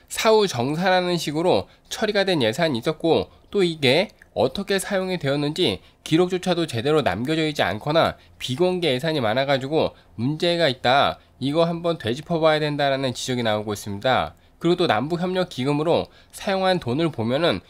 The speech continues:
이게 행사 규모라든가 사업의 규모보다도 이해할 수 없을 정도로 많은 돈이 들어가는 경우가 많아가지고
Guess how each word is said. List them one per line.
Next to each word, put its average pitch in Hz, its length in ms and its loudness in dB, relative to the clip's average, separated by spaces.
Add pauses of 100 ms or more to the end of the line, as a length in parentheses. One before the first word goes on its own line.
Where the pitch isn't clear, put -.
(160)
이게 - 100 -6
행사 208 400 0
규모라든가 147 880 2 (200)
사업의 214 500 0
규모보다도 147 880 0 (320)
이해할 180 400 4
수 156 160 0
없을 110 220 -2
정도로 151 480 0 (180)
많은 156 420 0
돈이 131 260 -2
들어가는 139 440 2
경우가 131 300 2
많아가지고 131 760 0